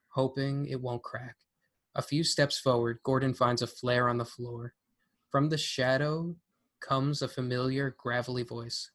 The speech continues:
"Light it up." A bat symbol on the bridge presents itself in flames, which, how did he do this?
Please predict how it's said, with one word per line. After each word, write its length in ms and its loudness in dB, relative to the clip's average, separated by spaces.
"Light 300 0
it 120 0
up." 200 -6
A 80 2
bat 320 4
symbol 360 4
on 200 4
the 40 0
bridge 440 -4
presents 420 0
itself 420 -4
in 80 -4
flames, 580 -10
which, 220 0
how 220 4
did 160 0
he 80 0
do 200 -2
this? 280 -10